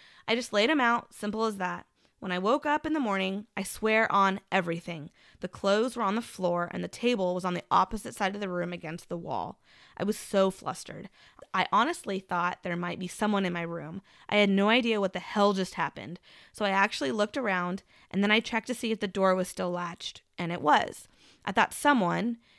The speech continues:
maybe Jason Worth, came into my room during the night and moved everything around. And I knew Tyler Moore and Lombo, meaning Steve Lombardozzi, oh my God, Alex is gonna kill me.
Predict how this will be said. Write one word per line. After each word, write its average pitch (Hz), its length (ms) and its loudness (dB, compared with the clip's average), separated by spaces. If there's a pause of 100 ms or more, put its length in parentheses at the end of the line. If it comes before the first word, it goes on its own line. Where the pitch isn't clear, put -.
(140)
maybe 196 300 2
Jason 175 480 -4
Worth, 175 480 -6 (260)
came 240 220 4
into 247 160 -2
my 233 120 4
room 202 380 2
during 185 240 0
the 180 60 -2
night 180 340 -2
and 180 140 0
moved 185 240 2
everything 185 340 2
around. 165 460 -10 (360)
And 208 140 0
I 208 60 4
knew 240 180 2
Tyler 226 400 2
Moore 202 240 0
and 185 200 -6
Lombo, 185 680 -2
meaning 180 340 -8
Steve 175 520 -10 (160)
Lombardozzi, 170 540 -8 (280)
oh 196 260 -10 (400)
my 175 100 -8
God, 170 180 -6
Alex 180 280 -4
is 190 60 -12
gonna 170 160 -10
kill 156 140 -12
me. 160 120 -10